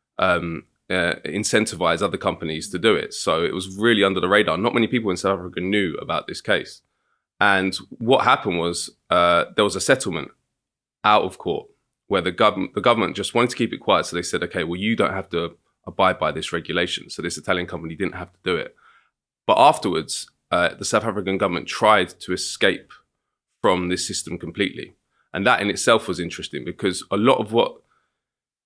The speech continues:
these systems, uh, are about is, um, locking countries into these, uh, these systems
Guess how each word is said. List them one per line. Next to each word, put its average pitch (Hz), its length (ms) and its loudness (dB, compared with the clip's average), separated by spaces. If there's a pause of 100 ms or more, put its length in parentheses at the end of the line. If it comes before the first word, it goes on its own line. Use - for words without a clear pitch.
(120)
these 107 220 -2
systems, 95 440 -2
uh, 98 60 -2 (160)
are 90 440 2
about 104 360 4
is, 95 220 -4 (160)
um, 85 420 0 (260)
locking 104 600 0
countries 95 500 -4
into 87 640 -6 (600)
these, 90 400 -6
uh, 82 260 0 (360)
these 90 140 -6
systems - 520 -8